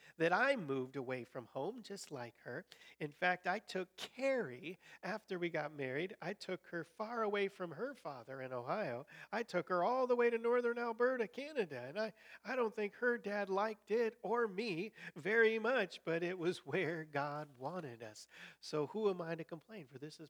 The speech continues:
part of life. We raise our children to go and live the lives that God has called them to.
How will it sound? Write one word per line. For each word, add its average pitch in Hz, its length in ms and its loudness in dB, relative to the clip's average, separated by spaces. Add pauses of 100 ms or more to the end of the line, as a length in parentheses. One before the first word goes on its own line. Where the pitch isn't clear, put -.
part 151 180 -16
of 156 120 -20
life. 175 220 -18 (100)
We 131 120 -8
raise 135 280 -6
our 156 140 -8
children 175 420 -8
to 151 80 -6 (100)
go 185 280 -4
and 147 120 -4
live 202 200 2
the 196 80 -2
lives 226 560 -2 (500)
that 123 160 -10
God 139 220 -2
has 143 100 -14
called 123 240 -10
them 127 140 -14
to. - 80 -18